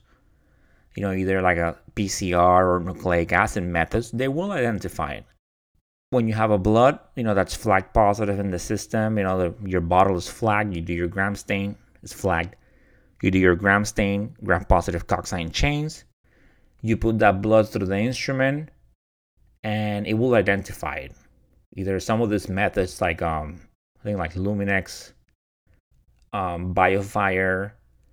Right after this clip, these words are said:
they will identify Streptococcus pyogenes. So this is definitely a significant source, and you must rule it out. So if you see it,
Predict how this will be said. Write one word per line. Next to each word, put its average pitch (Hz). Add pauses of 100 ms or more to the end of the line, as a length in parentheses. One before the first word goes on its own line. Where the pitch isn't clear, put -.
(460)
they 110
will 107
identify 95
Streptococcus 87
pyogenes. 80 (800)
So 98
this 101
is 117
definitely 135
a 110
significant 101
source, 90 (1080)
and 104
you 104
must 98
rule 92
it 80
out. 87 (1300)
So 87
if 87
you 98
see 120
it, 131